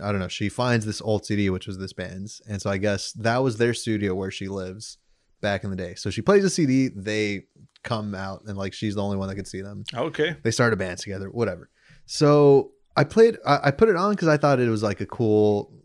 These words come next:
Speaker 1: a decent enough story, and
Speaker 2: Okay.
Speaker 1: there's music. But very quickly I find out it's, like, a Disney type show, you know?
Speaker 2: Ooh.
Speaker 1: Just the boys are fucking hot.
Speaker 2: Aw.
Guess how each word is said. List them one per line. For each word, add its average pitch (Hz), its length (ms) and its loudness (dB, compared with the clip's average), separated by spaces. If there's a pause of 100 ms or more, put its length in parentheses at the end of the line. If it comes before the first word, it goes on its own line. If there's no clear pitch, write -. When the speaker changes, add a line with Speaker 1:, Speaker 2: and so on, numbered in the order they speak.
(120)
Speaker 1:
a 208 180 0
decent 117 400 -2
enough 101 180 -2
story, 104 340 0
and 135 180 -6
Speaker 2:
Okay. 104 100 2
Speaker 1:
there's 101 240 0
music. 135 400 -2 (520)
But 113 320 4
very 185 260 4
quickly 127 340 2
I 101 80 2
find 104 280 -2
out 95 160 -2
it's, - 180 -6
like, 101 340 -2
a - 80 0
Disney 104 400 2
type 92 280 -8
show, - 260 -8
you 92 140 -14
know? 92 200 -8
Speaker 2:
Ooh. 123 840 2
Speaker 1:
Just 104 200 0
the 113 80 4
boys 104 380 2
are 95 60 -6
fucking 95 360 -6
hot. 92 580 -6 (120)
Speaker 2:
Aw. 127 720 4